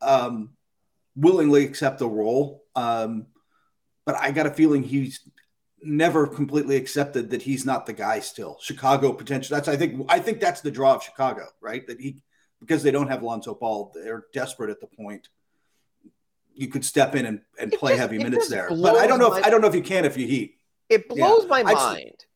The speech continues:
Speaker 2: And the one thing I'll never wrap my head fully around is a guy's coming off, I think, about forty million dollar contract right now.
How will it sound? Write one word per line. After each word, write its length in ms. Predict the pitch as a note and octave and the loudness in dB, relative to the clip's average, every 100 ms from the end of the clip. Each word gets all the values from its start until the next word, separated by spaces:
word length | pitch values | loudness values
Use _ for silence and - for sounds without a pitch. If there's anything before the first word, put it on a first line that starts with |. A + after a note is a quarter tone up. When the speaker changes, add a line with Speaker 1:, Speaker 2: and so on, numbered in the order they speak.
| _ - | _ -4
Speaker 2:
And 140 | F3 | -2
the 60 | G3 | 2
one 160 | C4 | 2
thing 140 | - A3+ | 2 -2
I'll 100 | F3 | 2
never 260 | G#3+ A#3+ | 2 2
wrap 220 | G3 F#3+ F#3 | 4 4 2
my 100 | F3 | -2
head 200 | E3 C#3+ | -2 -2
fully 320 | E3 E3+ F3+ | -4 0 2
around 360 | C#3+ G#2+ - - _ _ - - - | 4 2 -2 -14 _ _ -20 -20 -10
is 100 | C3+ | -2
a 40 | |
guy's 200 | G3+ B3 | 0 0
coming 280 | - A3 G#3 | -2 -6 -2
off, 180 | F3+ E3 | -2 -2
I 60 | |
think, 140 | D#3+ F#3+ | -6 0
about 220 | D#3+ C3 | 0 0
forty 420 | - D#3+ F#3+ G3 | -6 0 0 0
million 300 | F3 F3+ F3 | -4 -4 0
dollar 240 | D#3+ D3 D3 | 4 4 2
contract 520 | D3 C3+ C3+ A2 A2+ | -2 -2 0 -2 0
right 200 | A2+ G#2+ | -2 -2
now. 260 | G2+ D#2 | -6 -6